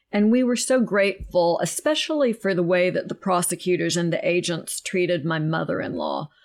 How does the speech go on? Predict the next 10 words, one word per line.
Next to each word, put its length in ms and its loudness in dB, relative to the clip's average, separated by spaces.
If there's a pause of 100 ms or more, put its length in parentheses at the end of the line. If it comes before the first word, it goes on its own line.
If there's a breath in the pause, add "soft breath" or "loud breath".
(320 soft breath)
um, 260 -2
who 160 2
was 260 2
injured 320 0
in 120 0
the 60 0
bombing. 480 -4
They 100 -4
were 80 -6
so 380 -6